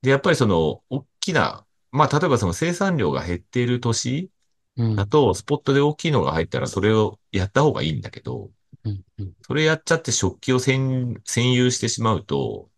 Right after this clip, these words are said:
Speaker 2: うん。
Speaker 1: ビーツーシーの方で欠品が起こっちゃうとか。
Speaker 2: うん。
Speaker 1: で、それでビーツーシーの方で、まあ、あの、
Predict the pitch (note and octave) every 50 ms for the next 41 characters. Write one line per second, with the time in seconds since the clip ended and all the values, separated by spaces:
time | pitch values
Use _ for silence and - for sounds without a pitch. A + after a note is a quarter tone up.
0 | _ _ _ _ - A2+ G#2 G2+ G2+ G2 G#2 D3 D#3+ D#3 - E3 D3 - - G3+
1 | F#3+ D3 A2+ F2 D#2 C#2 B1+ - - - D#2 - - - A#2 A2+ G#2+ G#2 F#2+ -
2 | G2+ G2 - - G#2+ G#2+ - - - - - _ _ _ _ _ - A#2+ A#2 A2+
3 | A2+ G#2+ G#2 G2+ G2 F#2+ F#2 F#2 F#2+ - - - - - _ _ _ _ _ _
4 | _ _ _ _ _ _ _ _ _ _ _ _ _ _ _ _ _ _ _ _
5 | _ _ _ _ _ _ _ _ _ _ _ _ - A#2 A#2 - C#3 C3 C3+ C3
6 | B2+ D3+ F3 F3+ - F#3+ F#3 - - G#3+ G3+ F#3 E3 D3 A2+ G#2+ F2+ E2+ E2+ D#2+
7 | - A2 A2 G2+ D#2 C2 A#1+ A1+ - - F2+ G2 G#2 F2+ D#2+ D#2 D#2+ D#2 D2+ D2+
8 | D2 C#2+ C#2 C2+ C2 B1 - -